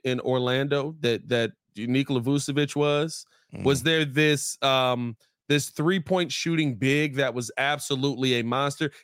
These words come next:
Speaker 1: And again, here's the biggest part that people forget about this. Y'all did this with Lauri Markkanen. You did this with Nikola Mirotic. You're doing this again with, with, uh, uh, Nikola Vucevic. There are shooting big men, and there are big men that can shoot.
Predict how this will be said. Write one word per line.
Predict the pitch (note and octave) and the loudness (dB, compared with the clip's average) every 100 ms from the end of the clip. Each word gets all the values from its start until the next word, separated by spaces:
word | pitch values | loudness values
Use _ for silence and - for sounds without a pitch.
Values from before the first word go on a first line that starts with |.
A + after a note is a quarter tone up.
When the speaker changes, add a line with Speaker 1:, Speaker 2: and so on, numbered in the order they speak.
| D3+ | -2
Speaker 1:
And | E3 | 0
again, | F3 D#3+ A2+ _ _ | 0 -2 -4 _ _
here's | E3 A3 A3 | -2 -2 -2
the | G3+ | -2
biggest | D3 D#3 D#3+ E3 - | 0 0 0 -2 0
part | D#3+ C#3+ | 0 0
that | C#3+ C3 | -4 -2
people | C#3+ C#3+ D3 | -2 -2 -4
forget | C#3+ B2+ B2 C#3+ | -4 -4 0 0
about | C3+ B2+ A2 | 2 -2 -2
this. | A#2 - | -8 -2
Y'all | A#2 | -2
did | A2 C3 D3+ | 0 0 2
this | E3+ - | 0 0
with | C#3+ | 0
Lauri | C#3 C3 | 0 0
Markkanen. | B2 A2+ A2 A2+ G#2+ _ _ | -2 -6 -8 -12 -12 _ _
You | A#2 A2 | -4 -4
did | A2 C3+ E3 E3+ | 0 2 2 0
this | E3 C#3+ | 0 0
with | C3 | 0
Nikola | C3 A2+ A2 | 0 -2 -2
Mirotic. | A#2 A2+ - A2 G#2+ | -2 -4 -4 -6 -6
You're | G#2+ G#2 - | -10 -6 0
doing | C#3 D#3 | 2 4
this | D3 C#3 | 2 0
again | A#2 B2+ B2 A#2 | 0 2 2 0
with, | A2+ - _ | -4 -8 _
with, | A#2 B2 A#2+ - A2 | -2 0 0 -2 0
uh, | A#2 A2 | 0 0
uh, | G#2+ A2+ | 0 0
Nikola | B2 B2+ B2+ | 0 -2 0
Vucevic. | D3 D3+ B2 G#2+ - - _ _ _ | 0 0 -4 -8 -12 -20 _ _ _
There | B2+ C3+ | 0 0
are | C3 | 0
shooting | - G3 A3 A3 F3 | -2 0 2 2 2
big | F3 E3 | 2 2
men, | F3 E3 E3 D#3 _ _ | 2 2 0 -4 _ _
and | B2+ | -2
there | C3+ | 0
are | B2 | 0
big | A2 D3 C3+ | 0 0 2
men | C#3+ C#3 | 2 2
that | C3 - | -2 -4
can | A2+ | -8
shoot. | - - | -10 -12